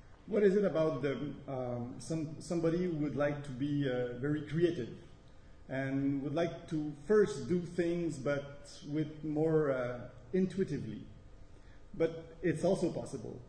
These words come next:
So you can just drag the elements around, put them, put the text, put the images, and then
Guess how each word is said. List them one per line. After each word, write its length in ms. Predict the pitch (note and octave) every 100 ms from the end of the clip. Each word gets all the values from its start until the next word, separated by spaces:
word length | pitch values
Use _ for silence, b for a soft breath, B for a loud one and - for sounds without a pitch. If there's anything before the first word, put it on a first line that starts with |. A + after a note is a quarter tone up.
| -
So 140 | -
you 180 | C3+ C3
can 480 | C3 D3 C#3+ C#3+ C3+ C#3
just 220 | F3+ F3+ - - - C3+
drag 320 | G#2+ F3+ F3
the 80 | D#3
elements 420 | E3 D#3 D#3 D#3+
around, 520 | D#3 C#3 D3 D#3 E3 D3+ - -
put 220 | F3 C3
them, 320 | D#3 E3 D3+ -
put 140 | E3
the 80 | C#3
text, 460 | - E3 D#3+ - F#3
put 180 | F3
the 100 | D3+
images, 640 | D3 D3 A#2+ D3 E3 D#3+ - - B B B B -
and 200 | C#3+ C#3
then 420 | G3+ G#3+ G3+